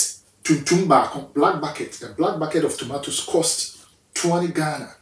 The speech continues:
Within a short space of time, this same bucket of tomatoes is costing us hundred and fifty Ghana cedis. Inflation is ridiculous. Nti mebisa sɛ, Bawumia, mesrɛ wo,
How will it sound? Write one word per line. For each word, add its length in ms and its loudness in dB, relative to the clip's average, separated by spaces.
Within 300 4
a 60 4
short 300 8
space 260 12
of 200 -2
time, 320 2
this 180 8
same 1040 8
bucket 300 6
of 140 2
tomatoes 420 0
is 320 -2
costing 400 2
us 400 -4
hundred 300 8
and 120 4
fifty 300 2
Ghana 420 2
cedis. 560 -2
Inflation 600 0
is 80 4
ridiculous. 960 -2
Nti 240 2
mebisa 360 2
sɛ, 180 0
Bawumia, 480 0
mesrɛ 600 2
wo, 220 2